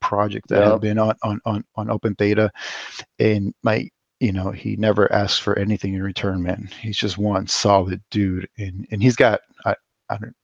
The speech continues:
Speaker 1: I don't know how much he's revealed, but he's got some really exciting things coming, um,
Speaker 2: Yeah,
Speaker 1: forward.
Speaker 2: for sure. Uh, I don't think any of it's public, but, I mean, we have, we have seen a little, uh,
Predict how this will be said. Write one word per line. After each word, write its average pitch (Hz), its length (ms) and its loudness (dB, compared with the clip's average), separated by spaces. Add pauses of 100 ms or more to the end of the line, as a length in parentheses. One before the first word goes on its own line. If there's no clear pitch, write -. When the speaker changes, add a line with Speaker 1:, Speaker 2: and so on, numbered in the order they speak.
Speaker 1:
I - 60 -14
don't 113 140 -10
know 110 100 0
how 101 100 -2
much 101 220 -2
he's - 160 -2
revealed, 104 460 4
but 101 100 -2
he's 123 140 -4
got 135 160 2
some 95 180 -8 (100)
really 117 280 0
exciting 95 400 0
things 98 240 -6
coming, 95 420 -4
um, 107 380 0
Speaker 2:
Yeah, 127 160 0
Speaker 1:
forward. 131 400 4
Speaker 2:
for 104 120 -10
sure. 117 520 0 (180)
Uh, 98 180 -2
I 113 100 4
don't 127 180 4
think 123 180 0
any 113 220 2
of - 100 -2
it's - 140 -12
public, 113 480 2
but, 87 280 -4
I 85 100 -10
mean, 87 200 -14 (560)
we 120 160 4
have, 107 460 2
we 113 100 0
have 113 160 2
seen 113 240 -4
a 101 100 0
little, 92 300 0
uh, 87 160 -2